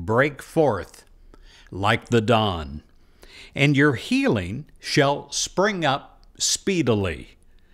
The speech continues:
Well, today, all day long, you acknowledge and proclaim the healing activity of Christ indwelling, and that healing comes forth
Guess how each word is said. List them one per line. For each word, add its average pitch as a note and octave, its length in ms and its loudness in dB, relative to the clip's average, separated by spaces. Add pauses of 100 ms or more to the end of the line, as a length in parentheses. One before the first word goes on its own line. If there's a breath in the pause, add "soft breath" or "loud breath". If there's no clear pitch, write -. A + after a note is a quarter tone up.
(580 soft breath)
Well, - 120 -4
today, C3 680 0 (840)
all D3 220 6
day D#3 260 0
long, A2 380 -2
you A#2 240 2
acknowledge C3+ 680 2
and B2 320 0
proclaim B2+ 640 0
the G#2+ 100 0
healing D3+ 580 0
activity B2+ 800 -2
of G#2 220 -6
Christ A2+ 600 -4
indwelling, G2+ 840 -2 (720 loud breath)
and G#2 260 -6
that C3+ 200 2
healing G2 540 -4 (280)
comes A#2+ 320 0
forth C3+ 520 -2